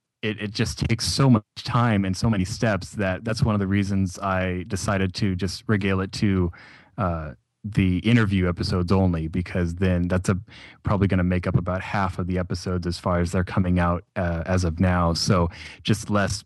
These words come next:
prep time that I have to spend, uh, as it does take a couple of, a couple of hours to just get it all put together and, uh, and think out. You're basically scripting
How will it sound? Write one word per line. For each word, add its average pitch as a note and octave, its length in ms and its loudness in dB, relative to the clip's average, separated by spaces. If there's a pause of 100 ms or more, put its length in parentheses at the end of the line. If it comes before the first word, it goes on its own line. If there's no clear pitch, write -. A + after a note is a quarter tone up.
prep G2+ 280 0
time F#2 360 0
that F#2 140 0
I F#2 100 0
have F2 200 -4
to G2 100 -8
spend, F2+ 560 -4
uh, F2 260 -2 (320)
as F#2 160 0
it F2+ 80 -2
does F#2+ 180 0
take F#2+ 240 -6
a F2 60 -10
couple F#2 340 -4
of, E2+ 220 -6 (840)
a F#2+ 140 0
couple F#2 320 -2
of E2+ 60 -2
hours F2 380 -2
to F#2 100 -6
just E2+ 180 -6
get F2+ 160 -4
it E2+ 120 -2
all F2 180 0
put - 200 -2
together F2 480 0
and, E2 220 0 (480)
uh, E2 220 0
and F2 180 2
think - 260 2
out. F2 220 -6
You're G2 140 2
basically F#2+ 340 0
scripting F2 640 -2